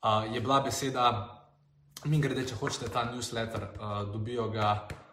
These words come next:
a, člani Filip Pesek All Access programa, tako da če greste na filip pesek pika com poševnica mentor, imate tam kratko pismo, pa vam piše, kako lahko to vsak mesec dobite na dom. A, ampak skratka, ena izmed najbolj,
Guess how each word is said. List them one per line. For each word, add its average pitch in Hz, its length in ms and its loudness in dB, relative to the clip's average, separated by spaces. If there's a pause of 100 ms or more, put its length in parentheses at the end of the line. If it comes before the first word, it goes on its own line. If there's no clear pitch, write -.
(280)
a, 101 300 2
člani 113 560 0
Filip 113 260 -6
Pesek 110 300 -4
All 110 180 -2
Access 107 240 -6
programa, 104 520 -2
tako 110 180 -6
da 107 80 -8
če 104 100 -8
greste 113 240 -6
na 107 100 -6
filip 113 300 -8
pesek 113 280 -8
pika 110 180 -8
com 113 240 -2
poševnica 107 480 -6
mentor, 131 460 -2 (420)
imate 110 240 0
tam 110 120 -4
kratko 113 400 -2
pismo, 117 280 -4
pa 107 80 -2
vam 104 160 -2
piše, 117 240 -6
kako 104 240 -6
lahko 107 260 -4
to 117 240 -4
vsak 104 280 -4
mesec 104 280 -4
dobite 98 340 -6
na 95 100 -2
dom. 101 240 -2 (380)
A, 120 180 0
ampak 120 280 -2 (180)
skratka, 135 600 2 (260)
ena 185 200 4
izmed 160 220 2
najbolj, 180 360 2